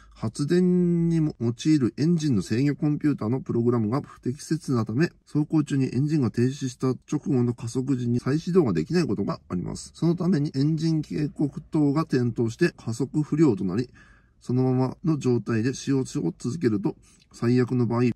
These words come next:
バッテリー残量不足により走行不能になる恐れがありますと。えっとね、走行することができません、まずね。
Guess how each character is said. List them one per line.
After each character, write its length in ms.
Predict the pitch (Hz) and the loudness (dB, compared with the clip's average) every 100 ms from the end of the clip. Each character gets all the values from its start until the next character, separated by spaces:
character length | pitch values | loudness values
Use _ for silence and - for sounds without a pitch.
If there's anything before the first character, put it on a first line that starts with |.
| - - | -4 -6
バ 80 | |
ッ 20 | 117 | -6
テ 240 | - 147 | 0 4
リ 140 | 147 | 4
ー 20 | 139 | 4
残 300 | 147 147 135 | 2 2 2
量 300 | 139 135 127 123 - _ _ _ _ - | 2 2 0 -6 -20 _ _ _ _ -8
不 60 | 135 | -4
足 260 | 139 123 | -2 0
に 80 | 104 | -2
よ 100 | 107 | 0
り 160 | 156 - | -2 -4
走 260 | - 104 101 | -4 -4 -2
行 220 | 104 101 | 0 -2
不 120 | 98 | 0
能 200 | 98 95 | -2 -2
に 120 | 90 | -4
な 140 | 85 90 | -4 -2
る 160 | 101 - | -2 -4
恐 200 | 85 87 | -12 -6
れ 80 | 85 | -2
が 160 | 127 151 | 0 0
あ 40 | |
り 60 | 98 | 0
ま 160 | 95 | 0
す 120 | 104 - | -2 -6
と。 80 | - - - - | -20 -20 -18 -10
え 40 | |
っ 20 | |
と 160 | 92 98 | -4 -2
ね、 220 | 95 90 - - - | -2 -4 -10 -16 -20
走 260 | - 190 | 0 0
行 140 | 214 220 | 2 -2
す 100 | 214 | -2
る 80 | 196 | -2
こ 80 | 185 | -2
と 80 | |
が 80 | 110 | -4
で 220 | 80 92 | -4 -4
き 140 | 92 180 | -2 2
ま 100 | 196 | 2
せ 80 | 175 | 2
ん、 80 | |
ま 100 | 90 80 | 0 -4
ず 100 | - | -8
ね。 140 | - | -12